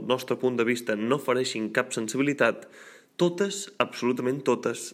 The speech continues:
tenen repercussions. Cal tenir en compte l'altre, aquella persona que ens veu.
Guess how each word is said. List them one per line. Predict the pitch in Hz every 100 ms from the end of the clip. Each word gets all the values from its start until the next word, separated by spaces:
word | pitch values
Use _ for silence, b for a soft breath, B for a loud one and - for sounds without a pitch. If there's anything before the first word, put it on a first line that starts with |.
| -
tenen | 123 120 110
repercussions. | 117 110 107 110 107 101 - - - B B B B B B -
Cal | 135 151
tenir | 143
en | 131 135
compte | 151 151
l'altre, | 131 131 120 - 90 - -
aquella | 110 127 123 120
persona | 110 - 127 123
que |
ens | 113 110
veu. | 110 98